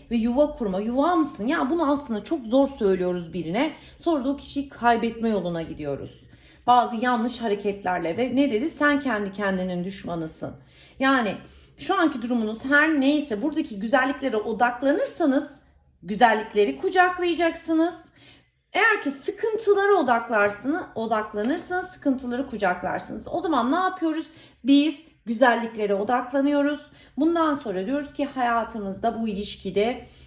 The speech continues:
aklımızdaki kişiyle birlikte güzelliklere doğru yol alıyoruz. Meleklerin bakalım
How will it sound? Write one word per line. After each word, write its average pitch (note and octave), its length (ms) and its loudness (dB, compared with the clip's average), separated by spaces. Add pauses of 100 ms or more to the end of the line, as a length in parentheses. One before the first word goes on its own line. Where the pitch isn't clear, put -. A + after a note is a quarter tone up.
(180)
aklımızdaki A3+ 720 -2
kişiyle F#3+ 440 -8
birlikte F3 400 -6
güzelliklere A#3 840 0
doğru G3+ 380 4
yol A#3+ 420 4 (160)
alıyoruz. F#3 680 0 (360)
Meleklerin D#4+ 760 2
bakalım C4+ 720 2